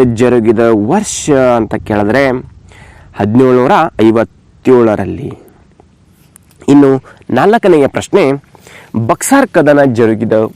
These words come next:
ವರ್ಷ ಯಾವುದು ಅಂತ ಕೇಳಿದ್ರೆ ಸಾವಿರದ ಏಳ್ನೂರ ಅರವತ್ನಾಲ್ಕರಲ್ಲಿ ಏನಂದ್ರೆ ಬಕ್ಸಾರ್ ಕದನ ಜರುಗಿತು. ಐದನೆಯ ಪ್ರಶ್ನೆ, ಪ್ರಥಮ ಮೈಸೂರು ಆಂಗ್ಲೋ ಯುದ್ಧ ನಡೆದ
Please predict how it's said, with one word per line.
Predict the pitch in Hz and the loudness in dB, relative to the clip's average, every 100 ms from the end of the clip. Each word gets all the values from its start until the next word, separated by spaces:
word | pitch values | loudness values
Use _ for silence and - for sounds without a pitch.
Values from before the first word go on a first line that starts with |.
| 110 | -4
ವರ್ಷ | 151 220 - - 151 | -2 -2 -4 0 2
ಯಾವುದು | 143 127 120 113 104 104 107 | 2 2 0 0 0 -2 -4
ಅಂತ | 110 101 101 _ | -8 -8 -10 _
ಕೇಳಿದ್ರೆ | 104 95 113 131 127 123 _ _ _ _ _ _ _ _ - | -6 -2 -2 0 -2 -6 _ _ _ _ _ _ _ _ -6
ಸಾವಿರದ | 123 117 117 | -2 0 2
ಏಳ್ನೂರ | 120 131 185 185 170 | 2 4 4 4 4
ಅರವತ್ನಾಲ್ಕರಲ್ಲಿ | 160 - 113 120 120 - - 110 104 156 180 160 139 123 | 0 -2 -2 0 0 -4 -10 -10 -4 -4 -2 0 2 2
ಏನಂದ್ರೆ | 117 131 147 143 - - 101 | 0 0 0 -2 -4 -8 -6
ಬಕ್ಸಾರ್ | 117 - 127 110 104 _ | -6 -6 -4 -4 -6 _
ಕದನ | - 104 147 208 - _ - | -4 -2 -2 -4 -8 _ -14
ಜರುಗಿತು. | 95 107 98 - - - - - _ _ - - _ - - - - _ _ _ - - | -4 -4 -4 -10 -16 -18 -18 -20 _ _ -20 -20 _ -20 -20 -20 -20 _ _ _ -4 0
ಐದನೆಯ | 247 254 220 190 | 2 4 4 2
ಪ್ರಶ್ನೆ, | - 131 - 214 160 160 _ _ | 0 -6 -2 0 0 -2 _ _
ಪ್ರಥಮ | - 165 254 262 240 | -6 -2 2 2 4
ಮೈಸೂರು | 185 160 - 175 - | 2 2 2 2 2
ಆಂಗ್ಲೋ | 139 156 165 | 0 4 4
ಯುದ್ಧ | 165 131 117 123 | 4 2 0 0
ನಡೆದ | 120 117 110 | 0 0 0